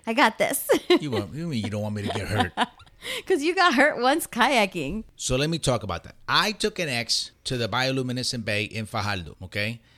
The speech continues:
Speaker 2: It was a two-person kayak, right?
Speaker 1: Mm-hmm.
Speaker 2: She had an oar, I had an oar.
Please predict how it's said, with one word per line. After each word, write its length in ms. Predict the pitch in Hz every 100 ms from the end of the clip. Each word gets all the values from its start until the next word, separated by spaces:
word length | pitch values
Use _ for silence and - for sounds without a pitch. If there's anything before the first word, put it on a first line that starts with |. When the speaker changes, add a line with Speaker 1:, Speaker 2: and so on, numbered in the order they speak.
| _
Speaker 2:
It 140 | - 123
was 180 | 120
a 80 | 113
two-person 600 | 95 156 170 165 - 165
kayak, 680 | 143 117 95 92 104 117 - - _ _
right? 300 | 95 113 147 -
Speaker 1:
Mm-hmm. 160 | 170 185
Speaker 2:
She 200 | 147 143
had 160 | 151
an 140 | 170 156
oar, 260 | 131 135
I 100 | -
had 160 | 120 131
an 140 | 127
oar. 240 | 87 87